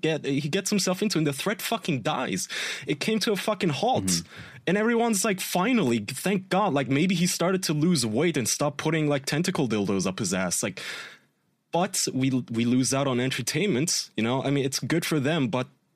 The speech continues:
Speaker 1: almost none of them take this advice. He's the only one I can think of, of the people that I follow who do. And the other ones, they're just, I don't know what it is that compels them. I honestly, I, all of these people, I wanna put them in a, uh, what do you call it? Like, uh,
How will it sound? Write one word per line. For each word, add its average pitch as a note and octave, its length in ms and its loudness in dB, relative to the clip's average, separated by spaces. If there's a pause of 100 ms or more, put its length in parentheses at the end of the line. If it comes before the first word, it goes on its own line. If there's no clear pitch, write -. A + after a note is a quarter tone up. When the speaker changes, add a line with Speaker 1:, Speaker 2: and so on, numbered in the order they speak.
(280)
Speaker 1:
almost F#3 460 2
none D3+ 260 2
of F#3 120 -4
them F#3 120 2
take F#3+ 220 -2
this - 160 0
advice. E2+ 400 0
He's C3 140 0
the C#3 100 2
only D#3+ 140 0
one D#3 120 0
I D3 80 0
can - 180 -2
think D3+ 260 -4
of, - 240 -2 (420)
of G#2+ 100 -4
the C3 80 0
people C3+ 260 0
that A2 140 0
I - 80 2
follow A2 320 0
who A2 120 -2
do. E3+ 300 0 (260)
And B2+ 100 0
the C#3 100 2
other A3+ 160 2
ones, C#3 320 0
they're E3+ 160 2
just, F#3+ 320 0 (800)
I G#3 120 0
don't D4+ 160 2
know D4 100 2
what C#4 120 2
it C4+ 100 2
is C4+ 180 0
that A3+ 120 0
compels G#3+ 380 0
them. D#3+ 100 2
I D#3 140 0
honestly, E3+ 500 2
I, B2+ 120 0
all F3+ 260 0
of - 80 -2
these G#3+ 160 0
people, F3+ 240 0
I - 20 2
wanna D3+ 140 2
put F#3+ 180 -4
them G3+ 140 2
in F#3 80 4
a, D#3+ 320 0 (100)
uh, E2 80 -10 (160)
what C#3 160 -4
do C#3+ 60 2
you B2 80 0
call G#2 220 -2
it? F#2 40 2
Like, F#2+ 300 -2
uh, G2 320 -2